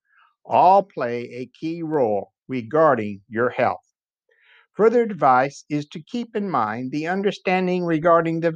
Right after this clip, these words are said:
value of a high fiber intake for proper intestinal regulation.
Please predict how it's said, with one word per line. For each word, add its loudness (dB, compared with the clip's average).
value 2
of 2
a -4
high -2
fiber 4
intake -2
for -2
proper 2
intestinal -4
regulation. 4